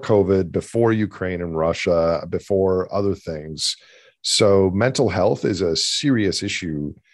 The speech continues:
with our youth and our population. And I think one of the big takeaways that my students had is I think I taught them things about the future, about energy and growth, uh, and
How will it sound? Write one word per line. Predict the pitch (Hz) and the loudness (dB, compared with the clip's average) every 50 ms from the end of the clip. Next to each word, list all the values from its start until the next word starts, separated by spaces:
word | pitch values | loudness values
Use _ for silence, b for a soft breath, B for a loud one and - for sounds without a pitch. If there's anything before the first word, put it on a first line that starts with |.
| b b b b b _ | b b b b b _
with | - 104 98 95 95 - - | -4 0 0 0 0 0 -2
our | 95 80 82 82 | -2 0 0 0
youth | 78 85 92 110 127 147 151 - - - _ - - | 0 2 2 4 2 2 0 -4 -10 -20 _ -6 -2
and | 117 123 110 | 0 0 0
our | 90 87 - | 0 0 -2
population. | - 85 80 - 85 76 73 76 78 - - 95 87 92 98 117 - B B B B B B B B B B B - | -2 -2 -2 -2 -2 -2 -2 -2 -2 -4 -4 -6 -6 -6 -8 -10 -12 B B B B B B B B B B B -4
And | 110 110 110 104 101 101 98 92 - 107 104 | 0 2 4 4 4 4 2 2 0 0 0
I | |
think | - - 131 120 127 - _ _ _ _ _ | 0 0 -2 -2 -2 -6 _ _ _ _ _
one | - 101 104 120 139 | -4 0 2 2 2
of | 147 127 | 2 2
the | 113 95 113 | 2 2 0
big | 107 98 - | -2 -2 -2
takeaways | - 131 135 135 - 113 95 92 92 90 78 92 | -2 0 0 0 0 0 0 0 0 0 0 -2
that | 90 85 85 | -4 -2 -2
my | 95 120 165 | -2 -2 0
students | 165 - - - 98 85 78 80 78 76 - - - - - | 0 -2 -4 -6 -6 -8 -8 -8 -10 -8 -8 -8 -8 -8 -8
had | - - 101 92 85 82 - - - | -6 -4 -2 0 2 2 0 0 -2
is | - 98 85 101 | -4 -2 0 0
I | 101 - | 0 0
think | - 135 127 - | 0 -2 -2 0
I | 113 95 95 | 0 -2 -2
taught | - - - - 123 139 135 - 110 | -2 -6 -4 -2 -2 -2 -2 -2 0
them | 110 104 95 90 | 0 0 0 -2
things | - - 131 123 120 120 107 90 | -6 -4 -4 -4 -2 -2 -4 -4
about | 92 85 90 90 87 - | -4 -2 -2 -2 -4 -4
the | - - | -8 -14
future, | - - 117 117 - - - 76 67 67 67 - - - _ B B B B B B B B B | -12 -8 -8 -8 -8 -6 -6 -4 -4 -4 -4 -6 -8 -14 _ B B B B B B B B B
about | 87 87 82 - 87 - 87 87 - - - 120 | -6 -4 -2 0 2 2 2 2 0 -2 -2 0
energy | 120 127 131 123 104 95 90 104 107 104 104 101 98 - | 2 2 2 2 2 0 0 2 2 4 4 4 2 0
and | 85 82 85 82 87 | -2 -4 -6 -8 -6
growth, | - 98 98 95 92 92 90 85 78 - - - - - _ - | -2 0 2 2 4 2 2 0 -2 -6 -14 -20 -20 -20 _ -10
uh, | 87 82 78 78 73 76 78 76 - - - | -8 -6 -4 -4 -4 -4 -4 -6 -8 -6 -4
and | 98 95 92 92 90 87 85 82 78 | -2 0 0 0 0 0 -2 -4 -6